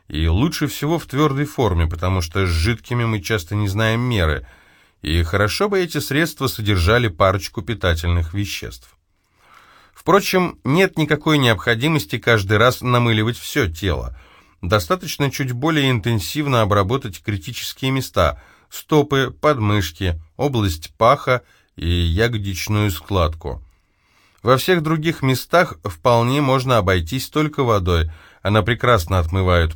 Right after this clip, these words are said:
пот, пыль и отшелушенные клетки. А свой природный кожный жир, с таким трудом созданный в течение четырёх недель, нам стоит вообще-то сохранять, а не выщелачивать мылом.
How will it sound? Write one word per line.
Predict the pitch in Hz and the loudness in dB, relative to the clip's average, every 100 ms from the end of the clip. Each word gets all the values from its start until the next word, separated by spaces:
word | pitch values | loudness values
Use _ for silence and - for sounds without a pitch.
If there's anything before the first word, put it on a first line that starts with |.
| - | -4
пот, | 123 160 160 _ - | 0 0 -2 _ -4
пыль | 104 127 - - | 0 0 -4 -6
и | 80 76 73 | -4 -4 -4
отшелушенные | 87 82 98 92 107 - 117 107 101 | -6 -4 -4 -4 -4 -4 -2 0 -2
клетки. | - 80 71 - 69 64 - _ _ _ _ - | -4 -6 -6 -8 -12 -12 -14 _ _ _ _ 0
А | 85 82 | 2 2
свой | 80 107 104 | 0 -2 0
природный | 85 92 104 98 78 80 80 | 0 0 2 0 2 0 0
кожный | 107 98 85 82 | 0 0 2 2
жир, | 78 80 139 147 - _ _ | 2 2 -2 -4 -14 _ _
с | - | -10
таким | - 95 107 95 | -4 -2 0 0
трудом | 85 101 98 87 | 0 2 2 0
созданный | 92 98 80 85 82 | 0 -2 0 2 2
в | 80 | 0
течение | 92 85 95 85 80 | -4 -8 -4 -2 -2
четырёх | 80 - 92 82 | -4 -4 -2 -2
недель, | 104 104 82 71 64 - _ _ - | -4 -2 -2 -4 -8 -20 _ _ -2
нам | 143 180 | 0 2
стоит | - 160 156 147 | 0 0 0 2
вообще-то | 117 101 - 139 131 120 95 | 0 0 -2 -2 2 2 0
сохранять, | - - - 110 107 120 92 - _ _ _ | -6 -8 0 2 2 2 0 -2 _ _ _
а | 85 | -2
не | 85 82 | 0 2
выщелачивать | 90 - 117 113 87 82 71 - | 0 -2 0 2 2 0 -10 -4
мылом. | 87 73 62 57 | -2 -2 -4 -12